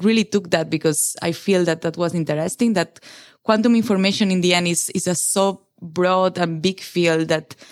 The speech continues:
has not only applications, but in the end, concept-, conceptually speaking, is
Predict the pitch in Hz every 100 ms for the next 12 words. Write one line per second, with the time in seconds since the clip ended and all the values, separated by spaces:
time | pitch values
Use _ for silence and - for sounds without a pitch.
0 | - - 196 190 202 202 208 208 214 202
1 | 170 208 220 190 160 165 170 165 170 185
2 | - 180 165 180 - _ - 180 208 202
3 | 226 190 175 - 214 - 170 165 170